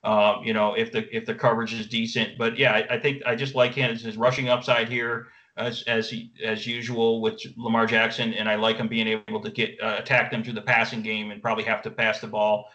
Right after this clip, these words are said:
uh, more than probably run the ball here. But, you know, I, I think it ga-, they could gash them in the pass game too. But if Houston can keep up and score here, um, that, yeah, that could be a, that could be a pretty good play. Um, what are you thinking about Lamar Jackson here? Is he, is he too expensive, or do you like him?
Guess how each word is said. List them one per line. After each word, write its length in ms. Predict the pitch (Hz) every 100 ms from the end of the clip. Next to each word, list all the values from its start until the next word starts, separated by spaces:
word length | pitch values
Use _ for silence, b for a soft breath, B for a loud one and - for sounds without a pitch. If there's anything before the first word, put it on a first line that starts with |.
| B B
uh, 300 | 104 110 104 117
more 240 | 117 120
than 200 | 110 107
probably 320 | 107 110 110
run 220 | 101 110 110
the 60 |
ball 260 | 104 107 104
here. 300 | 107 104 110
But, 200 | 123 123
you 80 | 156
know, 80 | 123
I, 300 | 120 135 135
I 80 | 135
think 160 | -
it 160 | 135 113
ga-, 200 | 110 107
they 80 | 139
could 160 | 139 107
gash 320 | 110 107 -
them 160 | 113 104
in 60 |
the 60 | 98
pass 260 | 113 110 -
game 200 | 107 110
too. 200 | 117 101
But 160 | 107
if 100 | 107
Houston 360 | 180 233 - 214
can 140 | 151
keep 260 | 131 160 156
up 160 | 156
and 100 | 131
score 340 | 117 143 156 113
here, 360 | 113 107 104 B B B
um, 220 | 117 117 110
that, 240 | 131 131
yeah, 160 | 120 104
that 200 | 117 127
could 120 | 139
be 160 | 131 117
a, 120 | 113
that 180 | 117 117
could 100 | 117
be 100 | 117
a 40 |
pretty 180 | 117 110
good 160 | 110
play. 380 | - 107 92 -
Um, 340 | - 107 104 107
what 240 | 110 131
are 40 | 135
you 60 |
thinking 220 | 135 135 127
about 220 | 120 113
Lamar 240 | 113 117
Jackson 400 | 107 110 110 107
here? 160 | 104 98
Is 100 | 104
he, 80 | 104
is 180 | 110
he 100 | 110
too 180 | 107 147
expensive, 840 | 143 - - - 151 156 156 170 170
or 120 | 117
do 60 | 110
you 160 | 110
like 220 | 113 107
him? 100 | -